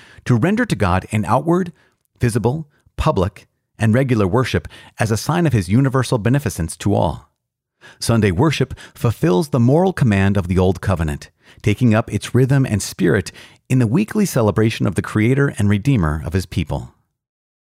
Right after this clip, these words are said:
All right, there we have it, <laughs> paragraphs twenty-one sixty-eight to twenty-one seventy-six. Man, as I said, it's so powerful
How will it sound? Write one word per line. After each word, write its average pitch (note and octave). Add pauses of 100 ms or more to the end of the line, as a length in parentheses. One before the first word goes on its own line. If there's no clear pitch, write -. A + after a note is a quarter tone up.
(1120)
All F2
right, F#2
there F2
we E2
have A2
it, G2
<laughs> -
paragraphs F#2 (300)
twenty-one G2
sixty-eight -
to -
twenty-one E2+
seventy-six. - (460)
Man, G#2+
as G#2
I A2+
said, E2
it's -
so C#3
powerful E2